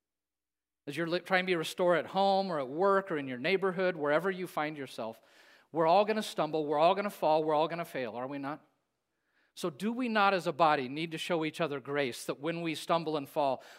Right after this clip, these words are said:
that we're not gonna trash each other, we're not gonna point it out, we're not gonna, you know, put a finger in the chest or whatever,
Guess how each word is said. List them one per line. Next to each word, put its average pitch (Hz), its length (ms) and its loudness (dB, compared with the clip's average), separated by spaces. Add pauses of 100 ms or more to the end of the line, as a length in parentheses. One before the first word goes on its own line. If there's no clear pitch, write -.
that 147 120 -4
we're 160 120 0
not 165 220 0
gonna 156 160 -6
trash 160 420 2
each 147 160 -8
other, 151 260 0
we're 143 100 -4
not 156 180 0
gonna 156 140 -6
point 151 240 -6
it 147 60 -4
out, 143 160 0
we're 151 80 -6
not 143 140 -4
gonna, 147 180 -6 (260)
you 165 60 -10
know, 147 80 -4
put 170 200 -2
a 147 40 -2
finger 156 360 -6
in 143 80 -4
the 147 80 -8
chest 151 360 -4
or 147 60 -6
whatever, 139 340 -4